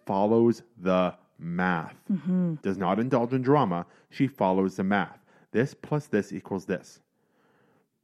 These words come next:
Speaker 1: Watching, eating properly, and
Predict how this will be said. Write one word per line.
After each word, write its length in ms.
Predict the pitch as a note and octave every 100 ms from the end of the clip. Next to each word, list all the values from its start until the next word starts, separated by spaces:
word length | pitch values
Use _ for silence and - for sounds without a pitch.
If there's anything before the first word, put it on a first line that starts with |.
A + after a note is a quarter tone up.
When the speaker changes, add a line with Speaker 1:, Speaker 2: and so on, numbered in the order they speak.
| -
Speaker 1:
Watching, 520 | F#2 G#2 - C#3+ B2+ -
eating 280 | A#2+ E3 D#3
properly, 640 | B2 A2 A2+ G#2 C3 F#3 _ _ _ _
and 200 | A2